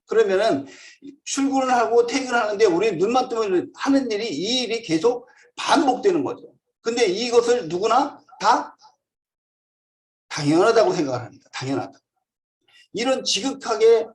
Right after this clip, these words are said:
평범한 이 일상적인 삶을 누구나 다 살아가는데, 제가, 어, 팔십 년대 요때 이제 대부분, 어, 요 제 나이 또래에서는 학교를 졸업하고 이제 사회로 나오게 됩니다.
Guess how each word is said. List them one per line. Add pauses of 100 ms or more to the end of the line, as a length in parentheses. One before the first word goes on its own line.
(400)
평범한 (180)
이
일상적인
삶을
누구나
다
살아가는데, (600)
제가, (140)
어,
팔십
년대
요때
이제
대부분, (180)
어,
요 (160)
제
나이
또래에서는 (320)
학교를
졸업하고
이제
사회로
나오게
됩니다.